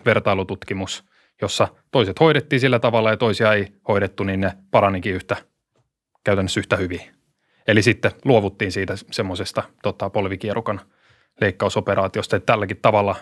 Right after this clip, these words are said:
niin kuin tiede voi todistaa myös aikaisempia uskomuksia ää, niinku vääriksi ihan, että.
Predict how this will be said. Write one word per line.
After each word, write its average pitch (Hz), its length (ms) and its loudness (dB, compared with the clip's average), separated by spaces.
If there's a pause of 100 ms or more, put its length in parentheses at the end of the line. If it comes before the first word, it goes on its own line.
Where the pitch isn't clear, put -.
niin 98 120 -6
kuin 101 100 -6
tiede 98 280 0
voi 101 280 2
todistaa 107 400 0
myös 104 180 0
aikaisempia 101 540 0 (140)
uskomuksia 110 680 -6 (840)
ää, 104 280 0
niinku 113 200 -2
vääriksi 95 460 0
ihan, 101 260 -12
että. - 200 -20